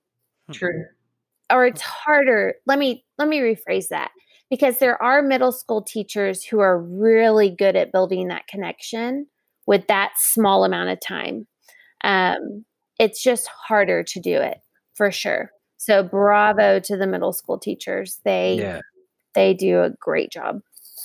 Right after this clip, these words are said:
Speaker 1: You
Speaker 3: And
Speaker 1: gotta
Speaker 3: I was
Speaker 1: respect
Speaker 3: just not
Speaker 1: that.
Speaker 3: one of those, so.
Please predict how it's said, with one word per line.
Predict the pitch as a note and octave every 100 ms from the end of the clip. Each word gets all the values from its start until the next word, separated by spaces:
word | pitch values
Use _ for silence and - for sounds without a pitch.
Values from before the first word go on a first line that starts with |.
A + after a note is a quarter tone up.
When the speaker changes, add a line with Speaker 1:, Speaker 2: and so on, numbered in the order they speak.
| -
Speaker 1:
You | F#3 G3+
Speaker 3:
And | A3+
Speaker 1:
gotta | G#3
Speaker 3:
I | G#3
was | G3+
Speaker 1:
respect | -
Speaker 3:
just | G#3 -
not | G#3+ -
Speaker 1:
that. | F#3
Speaker 3:
one | F3+
of | -
those, | C#3+ F3+ - -
so. | - -